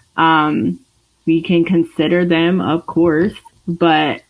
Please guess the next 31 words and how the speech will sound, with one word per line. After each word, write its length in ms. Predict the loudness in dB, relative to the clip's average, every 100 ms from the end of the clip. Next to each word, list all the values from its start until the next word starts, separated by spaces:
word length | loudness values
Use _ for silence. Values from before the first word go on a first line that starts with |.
| -8
we 240 | -2 0
don't 280 | 0 0 0
know. 220 | -2 0
Like, 220 | 0 -2
you 100 | -4
can't 280 | -2 -2 0
live 180 | 0 0
your 180 | 0 0
life 420 | 0 0 -2 -6 _ _ _ _ _ _ _ -2
in 200 | -2 0
such 200 | -2 -2
a 60 | -2
way 320 | 0 0 0
that, 160 | -2 -2
like, 260 | -4 -4
what 200 | -2 -2
if 180 | -2 -2
you're 180 | 0 0
here 440 | 2 2 2 -2
ten 320 | -6 -4 -2 0
years 240 | -2 -2
later 360 | 0 2 0 -2
and 120 | -4
it's 100 | -4
like, 180 | -4 -2
"Oh, 40 |
I 180 | -2 -2
didn't 280 | -2 -2 -2
do 140 | -2
anything," 680 | 0 -2 -2 -4 -4 -2 -4
or 220 | -4 -6